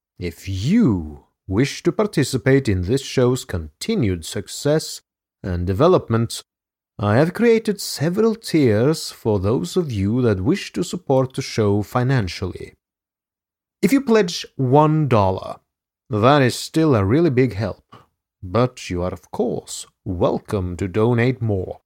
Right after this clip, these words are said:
and the rewards for doing so grows the larger the donation is. For example, I will read out a public thank you if you donate fifteen dollars.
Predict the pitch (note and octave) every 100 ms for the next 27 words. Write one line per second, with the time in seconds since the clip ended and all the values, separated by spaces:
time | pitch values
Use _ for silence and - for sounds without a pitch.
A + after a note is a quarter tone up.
0 | _ _ _ _ - G2 F#2+ F#2 G2 F#2+
1 | C#3+ E3 D#3+ C#3+ - C3 A2+ G#2 B2+ E3
2 | E3+ C#3+ - C3+ B2 A#2 G2+ G#2+ G#2+ D#3
3 | C#4+ A3 - - - F2+ F2 F#2 G2+ G#2+
4 | G2+ B2 C3 G2+ F2 F2+ F2+ F#2 G2 D3
5 | - G#3+ - - F#2 E2 - - - -
6 | _ _ _ _ _ - F2+ - D#3+ G3
7 | G3 G2 E2+ - _ _ _ - G#2+ G#2+
8 | A2 G#3+ E3 F#2+ A#2 E3 C3+ D#3+ D3 F#2+
9 | F2+ - F#3 F#3 G3 - - D#3 D3+ -
10 | F2+ E2 D2+ C#2 _ _ _ - F2+ F2+
11 | F#2 E3+ A2 F2 G2 G#2 G2+ B2+ - B2
12 | - C3+ B2 G2 F2 F2 - - -